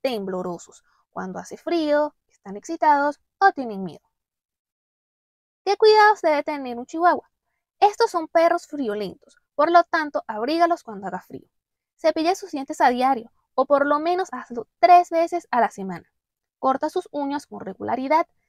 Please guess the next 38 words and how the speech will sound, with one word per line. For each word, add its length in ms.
ya 220
que 100
le 120
crecen 400
rápido. 480
Ellos 280
botan 300
poco 240
pelo, 460
así 240
que 160
no 120
tienes 300
de 180
qué 160
preocuparte 720
en 100
su 220
época 360
de 100
muda. 420
Puedes 280
usar 340
un 120
cepillo 440
de 120
goma 420
o 140
cerdas 340
naturales 600
para 200
los 160
perritos 460
que 120
son 160
de 100
pelo 260
corto 340